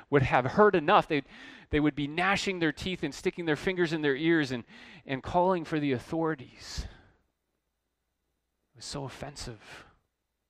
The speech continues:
to say that, here in verse twenty-six, that a man uncircumcised keeping the precepts of the law,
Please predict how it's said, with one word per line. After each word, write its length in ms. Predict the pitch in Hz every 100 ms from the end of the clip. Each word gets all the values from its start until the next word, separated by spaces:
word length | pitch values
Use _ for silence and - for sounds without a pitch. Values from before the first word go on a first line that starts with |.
| _ _ _ _
to 40 | 127
say 300 | - 165 156
that, 220 | 139 113 _ - - - _ _ _ _ _ _ _ _ _ _ _
here 220 | 147 139
in 80 | 127
verse 180 | 147 -
twenty-six, 600 | 156 139 120 - 156 -
that 240 | 127 101 - _ _ -
a 100 | 127
man 640 | 131 156 170 170 156 127 -
uncircumcised 1300 | 160 160 - - 180 175 175 143 - 143 139 - -
keeping 360 | 185 - 165
the 80 | 135
precepts 560 | - 196 185 196 - -
of 160 | 147
the 100 | 147
law, 500 | 135 143 160 165 139